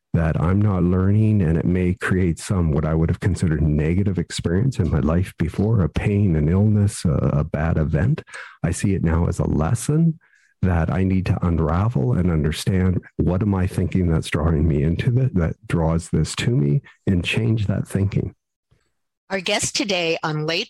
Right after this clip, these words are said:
Speaker 2: Boomers has been D. Neil Elliott, author of the book, A Higher Road. If you would like to read his book, you can start by visiting his website, D neil elliott dot com.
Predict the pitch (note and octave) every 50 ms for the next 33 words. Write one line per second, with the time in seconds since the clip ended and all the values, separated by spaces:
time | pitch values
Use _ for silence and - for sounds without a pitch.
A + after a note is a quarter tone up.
0 | _ _ F3 E3 D#3+ D3+ C#3+ C3+ C#3+ D3+ - - - E3 E3+ D3+ - - F3 D#3+
1 | D#3 D#3 D3 - F3+ F#3 F#3+ G3+ G#3+ - _ _ - F3+ F3+ F3 F3 E3+ E3 E3+
2 | F3 - _ G3+ G#3 G#3+ A3+ G#3 F3 C#3+ B2 - - _ _ _ _ _ _ -
3 | E3 E3+ F3 - - G#3 G3+ G3+ - _ F3 E3+ D#3+ E3 F3+ G3 - - E3 E3
4 | E3+ - - - - _ _ _ _ _ F3+ F3+ - - E3+ D#3+ D3+ D3+ D3+ D3
5 | D#3+ F#3+ G#3+ B3 A3+ D#3+ A2+ - C#3+ - _ _ _ _ _ _ - F#3+ - -
6 | G3+ G3+ G3 G3+ F#3+ F#3+ F3+ G#3 C#4 - - - A3 F3+ E3+ D#3+ C#3+ D3 C#3+ C3+
7 | - - - D3+ D3 C#3+ - - - _ _ _ _ F3 F3 - F#3 F3 - -
8 | - F3+ F#3 G#3 - _ - G3 F#3 E3 E3+ F3 D#3+ - E3 E3 E3 E3 D#3+ D#3
9 | - - F3+ F#3+ G3+ G#3 G3+ - - - D3 D3+ D3 C#3 C#3+ - _ _ _ _
10 | E3 D3+ E3+ F#3 G3 G#3 A3 - - _ E3+ F3 F3 F3 E3+ E3+ F3 - _ -
11 | E3 D#3+ E3 D#3 D3+ D#3 - - _ - D#3 C#3+ D3 - - _ - - C#4 C#4
12 | A#3+ D#3+ - - D3+